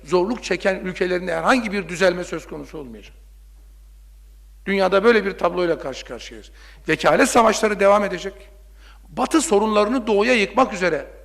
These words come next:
on yıllardır, yüzyıllardır uyguladığı bütün politikaları aynı şekilde uygulamaya devam edecek. Tekrar söylüyorum. Batı sorunlarını doğuya yıkmak üzere uyguladığı bütün politikaları aynı şekilde uygulamaya devam edecek. Ve kendi toplumuna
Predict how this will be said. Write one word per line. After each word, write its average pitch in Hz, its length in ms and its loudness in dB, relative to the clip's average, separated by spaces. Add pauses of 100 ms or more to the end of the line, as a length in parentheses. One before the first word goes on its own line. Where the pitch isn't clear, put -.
(1700)
on 196 120 6
yıllardır, 233 500 2
yüzyıllardır 214 680 -2
uyguladığı 214 600 0
bütün 311 260 0
politikaları 220 680 0 (340)
aynı 196 180 0
şekilde 170 380 -6
uygulamaya 160 500 -2
devam 190 240 -8
edecek. 143 300 -16
Tekrar 190 280 0
söylüyorum. 113 380 -14 (460)
Batı 220 340 2 (380)
sorunlarını 196 800 0
doğuya 185 300 2
yıkmak 233 500 0
üzere 185 240 0
uyguladığı 196 600 -2
bütün 277 240 -4
politikaları 196 720 0 (300)
aynı 285 240 6
şekilde 208 460 -4
uygulamaya 190 720 -2
devam 170 280 2
edecek. 135 300 -10
Ve 156 80 -10
kendi 214 240 -4
toplumuna 185 400 0